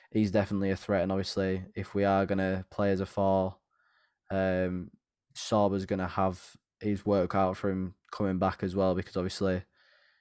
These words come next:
he's a, he's a challenging player to come up against from the opening few games and from what the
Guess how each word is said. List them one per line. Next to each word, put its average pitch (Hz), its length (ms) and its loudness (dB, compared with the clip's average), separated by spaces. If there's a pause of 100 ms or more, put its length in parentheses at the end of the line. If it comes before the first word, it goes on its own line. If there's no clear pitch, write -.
(420)
he's 104 180 0
a, 95 160 2
he's 98 160 -2
a 95 80 0
challenging 98 440 0
player 98 240 0
to - 100 -8
come 101 120 -6
up 95 140 -6
against 92 520 -6
from 95 360 -4
the 101 100 0
opening 98 280 -2
few 95 220 -2
games 95 260 0
and 95 120 -6
from 98 120 -6
what 90 160 0
the 92 120 -2